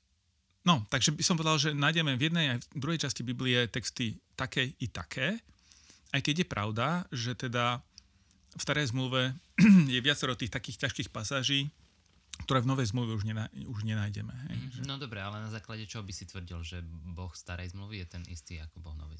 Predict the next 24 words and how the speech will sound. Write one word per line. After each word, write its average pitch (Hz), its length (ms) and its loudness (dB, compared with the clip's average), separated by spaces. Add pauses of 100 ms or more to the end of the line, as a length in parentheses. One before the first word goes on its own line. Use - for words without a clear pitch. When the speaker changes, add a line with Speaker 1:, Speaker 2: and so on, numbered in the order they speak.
Speaker 2:
zmluvy? 82 160 -16 (1600)
Speaker 1:
No, 135 80 0 (120)
no 139 120 -2
práve 165 320 0
preto, 127 320 -4
že, 135 400 -2
že 135 240 -4 (960)
je, 151 240 -6
ako 139 160 -6
si 135 160 -2
aj - 80 -4
ty 196 80 -2
povedal, 110 320 -4
je 110 80 -6
tam 135 80 -4
tá 123 160 -8
kontinuita, 110 720 -4
že 107 120 -6
je 104 60 -10
to 131 60 -10
ten 131 200 -6
istý 131 240 -6
Boh, 110 360 -4
že, 110 480 -8